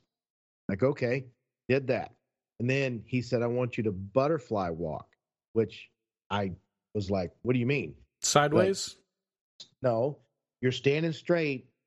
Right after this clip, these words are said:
Speaker 1: and you take, let's just say I start with my right foot. You step over your left to the other side and then pick up your left foot and step over your right to the other side.
Speaker 2: Oh,
Speaker 1: So
Speaker 2: yeah,
Speaker 1: you're
Speaker 2: yeah, yeah. Okay.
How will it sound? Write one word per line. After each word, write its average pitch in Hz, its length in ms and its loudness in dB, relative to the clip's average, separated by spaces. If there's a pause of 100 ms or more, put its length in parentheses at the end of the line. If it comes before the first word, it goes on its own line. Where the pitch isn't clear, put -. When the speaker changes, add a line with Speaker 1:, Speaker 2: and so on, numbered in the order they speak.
(160)
Speaker 1:
and 120 100 0
you 117 80 -2
take, 131 400 -2 (240)
let's 117 140 -2
just 131 220 0
say 127 160 2
I 120 60 -2
start 123 260 0
with 117 80 -4
my 120 100 -2
right 113 260 0
foot. 104 320 0 (140)
You 117 120 0
step 131 520 0
over 147 280 2
your 147 200 0
left 131 540 0
to 117 60 -2
the 113 160 0
other 120 160 -2
side 107 520 -2 (680)
and 113 100 0
then 110 120 0
pick 143 240 0
up 131 160 0
your 113 100 0
left 143 260 0
foot 123 200 0
and 110 100 -10
step 120 300 0
over 127 300 0
your 131 180 2
right 123 420 -2
to 113 80 -4
the 107 140 2
other 104 160 0
side. 95 340 0
Speaker 2:
Oh, 180 140 6
Speaker 1:
So 175 60 6
Speaker 2:
yeah, 156 180 4
Speaker 1:
you're 139 200 2
Speaker 2:
yeah, 127 280 0 (140)
yeah. 175 80 6
Okay. 139 360 4